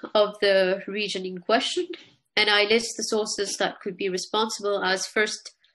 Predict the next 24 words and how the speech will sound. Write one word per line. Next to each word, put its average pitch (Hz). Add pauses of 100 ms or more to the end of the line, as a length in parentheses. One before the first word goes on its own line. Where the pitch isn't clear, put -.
(220)
pulsars. 214 (460)
So -
we 208
have 208 (320)
the 214
pulsar 196
J, 202 (340)
uh, 185
seventeen 202 (120)
forty 214 (420)
and 196
J 202
eighteen 190
forty-six 180 (180)
in 226
that 226
region. 254 (920)
The 214
line 220
of 302
sight 233
to 254
the 226
pulsar 202